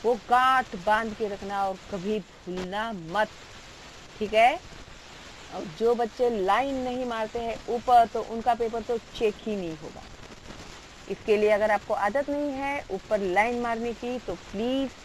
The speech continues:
sentence के word लिख के ही तुरंत ऊपर लाइन मारने की आप लोग practice कीजिए, ठीक है?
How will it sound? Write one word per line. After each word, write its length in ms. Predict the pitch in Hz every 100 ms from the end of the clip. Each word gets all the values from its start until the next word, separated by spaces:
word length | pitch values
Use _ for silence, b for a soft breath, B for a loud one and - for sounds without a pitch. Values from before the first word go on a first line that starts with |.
| - - - -
sentence 480 | 233 233 240 254 247
के 100 | 240
word 320 | 202 220 240
लिख 160 | 233 226 -
के 80 | 247
ही 220 | 240 214 247
तुरंत 360 | - 226 226 -
ऊपर 260 | 196 208 214
लाइन 400 | 202 196 214 214
मारने 320 | 208 202 208
की 220 | 196 220 -
आप 140 | 185 180
लोग 180 | 190 196 196 -
practice 520 | 160 - - 233 262 - -
कीजिए, 640 | 330 359 339 202 190 156 127 - - - -
ठीक 200 | 208 226
है? 260 | 240 262